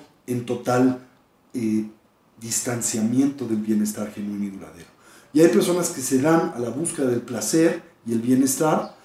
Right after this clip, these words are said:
pero en total divorcio de la sabiduría y la virtud. Así que la tradición budista plantea que estos tres elementos se tienen que cultivar en conjunto.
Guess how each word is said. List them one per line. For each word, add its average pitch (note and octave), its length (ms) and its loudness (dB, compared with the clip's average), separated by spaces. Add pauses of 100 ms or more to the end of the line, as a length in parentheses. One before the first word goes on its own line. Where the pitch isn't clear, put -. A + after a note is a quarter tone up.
(180)
pero B2+ 140 -4
en B2+ 80 0
total C3+ 260 2
divorcio C3 440 0
de A2+ 80 -4
la A2 100 -4
sabiduría G#2 680 -6 (440)
y C3 240 0 (180)
la G#2 140 -6
virtud. G2+ 360 -12 (320)
Así F#3+ 140 -8
que G#3+ 80 4
la F#3+ 80 4
tradición F#3 340 4
budista G3 300 2
plantea C#3 400 0
que E3 80 -2
estos - 260 -10
tres F3+ 260 0
elementos C3+ 420 -2
se A#2 100 -10
tienen B2+ 320 -4
que A2+ 120 -12
cultivar G#2+ 440 -8
en G#2 140 -4
conjunto. - 640 -18